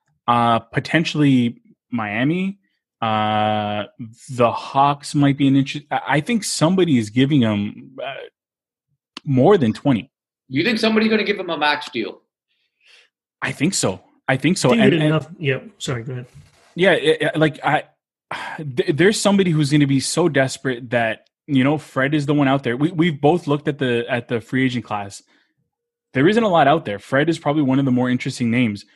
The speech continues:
Speaker 1: And when I look at it, so I know there's a Blake Murphy article in The Athletic where he, he was speculating how much we could, and this was from early on in the season, how much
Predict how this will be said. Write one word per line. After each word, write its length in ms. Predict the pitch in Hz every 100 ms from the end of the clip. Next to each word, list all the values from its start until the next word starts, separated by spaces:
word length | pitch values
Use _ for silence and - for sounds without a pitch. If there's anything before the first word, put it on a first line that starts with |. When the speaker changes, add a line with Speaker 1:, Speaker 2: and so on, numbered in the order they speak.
| _ -
Speaker 1:
And 260 | 127 120 127
when 200 | 135 127
I 80 | 139
look 240 | 180 180
at 100 | 113
it, 200 | 107 -
so 240 | 139 127 120 _ _ -
I 80 | 127
know 140 | 147
there's 240 | 156 160 143
a 40 |
Blake 220 | 131 135
Murphy 300 | 131 120 127
article 300 | 120 113 123
in 60 | 113
The 80 | 113
Athletic 420 | 107 117 110 104
where 100 | 113
he, 300 | 117 120 131
he 120 | 123
was 120 | 123
speculating 520 | - 120 113 117 113 107
how 220 | - 117
much 400 | 117 110 - -
we 80 | 123
could, 200 | 123 120
and 180 | 131
this 140 | 135 135
was 120 | 127
from 240 | - 117 117
early 220 | 123 117
on 140 | 110
in 60 | 107
the 40 |
season, 280 | 104 120 110
how 160 | 107 131
much 340 | 127 - -